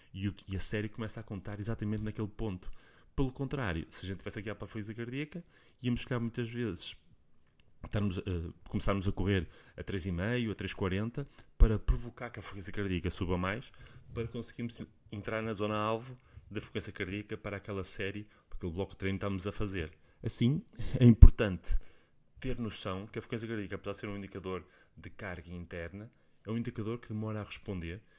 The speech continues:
e que é facilmente influenciável não só pela prontidão motora,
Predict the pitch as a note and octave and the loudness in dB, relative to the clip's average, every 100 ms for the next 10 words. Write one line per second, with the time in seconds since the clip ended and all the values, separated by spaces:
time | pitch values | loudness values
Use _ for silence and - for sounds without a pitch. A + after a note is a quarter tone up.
0 | - - - B2 - A#2 A#2+ A2+ A#2 - | -20 -20 -8 -8 -6 -8 -6 -8 -8 -8
1 | A#2 - B2 A#2 A#2+ A#2+ A#2+ - A#2+ G2 | -8 -6 -6 -8 -8 -6 -6 -6 -6 -8
2 | E2 - _ _ _ _ _ _ _ _ | -10 -18 _ _ _ _ _ _ _ _
3 | - B2+ A#2 G#2 - _ _ _ _ _ | -8 -4 -2 -2 -4 _ _ _ _ _
4 | _ - G#2 G2+ A2 F#2+ F#2 E2+ F2+ F#2 | _ 12 12 12 0 -2 -2 -4 -8 -8
5 | - G2 F#2 D#2+ | -8 -4 -4 -6